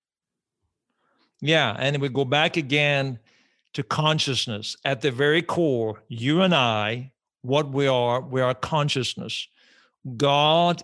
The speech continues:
is formless consciousness. It is the intelligence, the mind,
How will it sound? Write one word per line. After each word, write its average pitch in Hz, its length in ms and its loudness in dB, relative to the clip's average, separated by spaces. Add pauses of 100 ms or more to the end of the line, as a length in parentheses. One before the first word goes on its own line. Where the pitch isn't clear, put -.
is 139 600 0 (140)
formless 156 1040 0 (180)
consciousness. - 800 -4 (840)
It 156 180 2
is 151 460 -2 (440)
the 151 280 0
intelligence, 151 880 0
the 131 180 -2
mind, 143 800 0